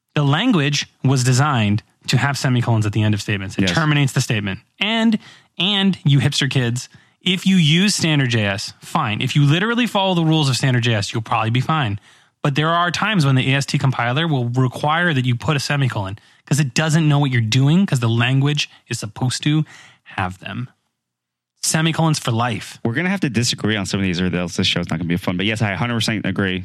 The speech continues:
Speaker 1: Sure, we'll get there. We
Speaker 2: Don't be
Speaker 1: disagree
Speaker 2: a
Speaker 1: often.
Speaker 2: savage. Semicolons, semicolons are like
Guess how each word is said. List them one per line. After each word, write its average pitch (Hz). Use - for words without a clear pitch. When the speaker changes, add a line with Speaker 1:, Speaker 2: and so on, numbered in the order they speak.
Speaker 1:
Sure, 320
we'll 175
get 101
there. 107
We 135
Speaker 2:
Don't 110
be 107
Speaker 1:
disagree 127
Speaker 2:
a 175
Speaker 1:
often. 180
Speaker 2:
savage. 90
Semicolons, 123
semicolons 135
are 104
like 95